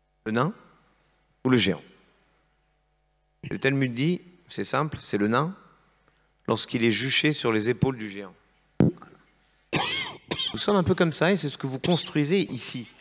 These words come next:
Cette façon d'être capable de dire, que dit le temps long ? Ce que portent les religions.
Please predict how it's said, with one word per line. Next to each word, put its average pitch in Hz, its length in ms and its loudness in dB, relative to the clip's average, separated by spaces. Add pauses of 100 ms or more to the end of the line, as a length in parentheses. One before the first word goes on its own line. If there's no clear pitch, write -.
(480)
Cette 135 200 -4
façon 202 540 2 (920)
d'être 113 180 -4
capable 143 300 0
de 120 80 -4
dire, 156 260 -4 (880)
que 214 100 2
dit 190 480 -2 (300)
le 113 200 0
temps 156 360 0
long ? 104 420 2 (1080)
Ce - 120 -8
que 185 100 2
portent - 340 -2
les 135 80 -2
religions. 104 420 -4